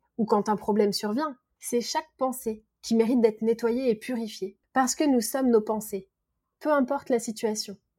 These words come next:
Et une fois que vous avez fait cet exercice avec une situation dans laquelle, euh, il n'y a pas énormément de doute sur le fait que vous êtes responsable, eh bien vous pouvez aller plus loin et vous pouvez lister toutes les émotions négatives ou tous,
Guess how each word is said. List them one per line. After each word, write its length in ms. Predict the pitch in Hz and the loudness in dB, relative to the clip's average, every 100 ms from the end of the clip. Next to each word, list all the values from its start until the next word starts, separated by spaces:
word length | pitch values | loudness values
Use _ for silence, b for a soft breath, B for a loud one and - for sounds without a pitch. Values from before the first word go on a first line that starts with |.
| _ - | _ 0
Et 260 | 254 247 320 | 2 4 4
une 80 | |
fois 240 | 311 - 359 | 2 2 2
que 140 | - | 2
vous 200 | 226 233 | 0 6
avez 180 | 226 247 | 6 6
fait 140 | 247 | -2
cet 160 | 262 240 | 0 2
exercice 560 | 233 202 226 - 254 220 | 2 -2 -4 -6 -6 -2
avec 240 | 185 180 | -4 -2
une 80 | 190 | -6
situation 500 | 202 196 208 208 233 | -6 -4 -4 -2 -2
dans 100 | 185 | -2
laquelle, 380 | 175 226 220 202 | -2 -2 0 0
euh, 240 | 92 175 | -2 -8
il 60 | 170 | -8
n'y 80 | |
a 60 | 165 | -8
pas 240 | - 240 | -2 2
énormément 400 | 220 196 196 202 | 2 2 0 0
de 80 | 202 | -2
doute 160 | 202 220 | -4 -6
sur 160 | - | -4
le 80 | 190 | -4
fait 160 | 175 233 | -2 -4
que 80 | 180 | -2
vous 120 | 190 | -2
êtes 120 | 240 | -2
responsable, 600 | 220 214 190 - 330 233 - | -4 -10 -12 -2 -2 -2 -2
eh 80 | |
bien 160 | 202 277 | 0 2
vous 120 | 247 | 0
pouvez 420 | 214 208 240 277 262 | -2 2 2 2 -4
aller 200 | 220 214 | -2 -2
plus 180 | 240 - | -2 -4
loin 180 | 202 196 - | -6 -4 -4
et 80 | |
vous 100 | 214 | -4
pouvez 380 | 214 233 220 311 | -4 -4 -2 0
lister 320 | 294 302 - 320 | 2 0 0 -4
toutes 220 | 339 294 | -4 -2
les 180 | 277 254 | 0 2
émotions 380 | 247 240 254 | 2 0 -2
négatives 480 | 240 214 214 214 254 | -2 0 0 0 -2
ou 80 | 208 | -2
tous, 340 | - 285 311 | -4 -6 -6